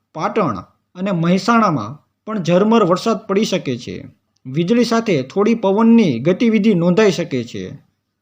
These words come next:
સૌરાષ્ટ્રના વિસ્તારો જેમ કે રાજકોટ, જૂનાગઢ, ગીર સોમનાથ, અમરેલી અને ભાવનગરમાં પણ ધીમીથી મધ્યમ ઝડપે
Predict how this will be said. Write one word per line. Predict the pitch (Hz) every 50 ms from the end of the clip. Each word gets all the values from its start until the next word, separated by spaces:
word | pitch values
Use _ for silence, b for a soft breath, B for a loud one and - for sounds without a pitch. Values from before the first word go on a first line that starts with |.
| _ _ -
સૌરાષ્ટ્રના | - - 202 202 220 240 247 226 - 247 240 226
વિસ્તારો | 196 202 202 - - 214 180 - 113 98 92 123 147 - _ -
જેમ | 151 139 180 202 220
કે | 220 240 226 196
રાજકોટ, | 156 156 160 185 - - - 190 135 98 85 - - _ _ _ _
જૂનાગઢ, | 151 143 131 156 156 180 208 220 220 196 214 220 202 185
ગીર | 180 165 151 165 185 202
સોમનાથ, | 185 - - 175 180 185 190 180 151 113 92 80 - _ _ _ _ _ _ _ -
અમરેલી | 160 180 196 208 220 226 226 226 214 170
અને | 175 202 214
ભાવનગરમાં | 170 151 123 139 170 190 208 226 190 226 233 226 226 202 -
પણ | - 123 107 90 87 - _ _ _ _ _ _ _ _ -
ધીમીથી | 151 165 185 220 233 226 240 247 220
મધ્યમ | 175 160 151 143 156 214 226 202
ઝડપે | 160 180 185 190 - 165 127